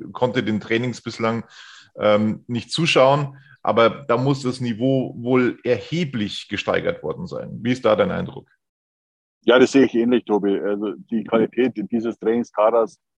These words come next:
Speaker 2: ist ein ganz anderes, äh, als in den vergangenen Jahren. Du hast einfach Qualität dazugewonnen und da hat die sportliche Kommandobrücke hat da wirklich einen guten Job gemacht. Ja, das habe ich auch schon mehrmals erwähnt.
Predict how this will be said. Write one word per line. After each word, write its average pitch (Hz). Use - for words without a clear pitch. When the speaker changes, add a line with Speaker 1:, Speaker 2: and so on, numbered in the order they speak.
Speaker 2:
ist 101
ein 110
ganz 113
anderes, 113
äh, 107
als 104
in 104
den 101
vergangenen 110
Jahren. 110
Du 113
hast 110
einfach 127
Qualität 127
dazugewonnen 110
und 101
da 104
hat 98
die -
sportliche 113
Kommandobrücke 110
hat 104
da 107
wirklich 113
einen 110
guten 104
Job 120
gemacht. 95
Ja, 98
das 98
habe 110
ich 110
auch 104
schon -
mehrmals 101
erwähnt. 208